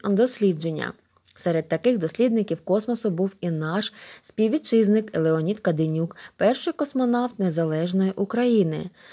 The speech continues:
Він у тисяча дев'ятсот дев'яносто сьомому році разом з американськими дослідниками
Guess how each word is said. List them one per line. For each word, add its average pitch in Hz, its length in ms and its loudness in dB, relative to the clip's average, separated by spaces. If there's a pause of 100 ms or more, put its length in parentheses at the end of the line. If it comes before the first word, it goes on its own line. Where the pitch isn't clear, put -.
(160)
Він 170 280 0
у 185 80 -2
тисяча 262 520 -2
дев'ятсот 190 840 0
дев'яносто 214 720 0
сьомому 170 480 0
році 202 400 0 (280)
разом 202 560 4
з 185 140 -2
американськими 233 800 0
дослідниками 220 840 2